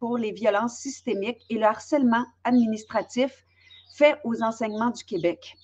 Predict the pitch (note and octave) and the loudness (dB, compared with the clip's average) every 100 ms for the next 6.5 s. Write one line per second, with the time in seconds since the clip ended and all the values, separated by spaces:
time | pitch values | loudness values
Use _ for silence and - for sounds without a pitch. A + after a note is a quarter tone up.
0 | - _ _ _ _ _ _ _ - A#3 | -20 _ _ _ _ _ _ _ -4 0
1 | A#3+ C#4 - - G#4+ D4+ A#3+ C#4 D#4+ - | 0 -2 -4 -2 2 2 4 2 0 -4
2 | - C4 B3+ G3+ F3 D4+ C#4 C4+ A#3+ G#3 | -2 0 0 0 -2 -2 2 2 2 0
3 | G3+ A3 C4 B3+ G3+ C#4 A3+ G#3 C4 _ | -2 2 2 2 2 6 6 4 -4 _
4 | _ _ - A3 A3+ A#3+ A#3+ C4+ C4+ E4 | _ _ 0 2 2 0 0 0 2 0
5 | - B3+ B3 B3 A#3 A#3+ G#3+ G3 A#3 A#3 | 2 4 4 2 0 0 0 -4 -4 -6
6 | A3+ G3 - F#3 G#3+ | -8 -6 -2 -2 -2